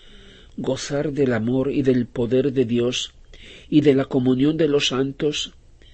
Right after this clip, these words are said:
como decimos en el credo, amar a todos los seres del universo y gozar con ellos, hasta el límite del grado de gloria alcanzado en esta vida.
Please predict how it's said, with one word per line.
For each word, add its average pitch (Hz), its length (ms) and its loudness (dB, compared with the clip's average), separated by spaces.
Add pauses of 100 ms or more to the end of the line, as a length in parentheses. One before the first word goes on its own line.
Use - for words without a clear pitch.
(920)
como 123 240 2
decimos 123 500 -2
en 120 100 -2
el 110 160 -2
credo, 117 460 -2 (540)
amar 127 340 0
a 170 80 4
todos 165 320 0
los 143 200 2
seres 147 340 2
del 143 160 4
universo 127 600 4
y 127 60 6
gozar 127 460 -2
con 127 220 2
ellos, 127 500 0 (360)
hasta - 360 -2
el 120 200 6
límite 156 400 0
del 139 200 2
grado 135 320 4
de 123 120 4
gloria 135 500 2 (240)
alcanzado 127 760 0
en 123 120 0
esta 131 280 0
vida. 113 380 -2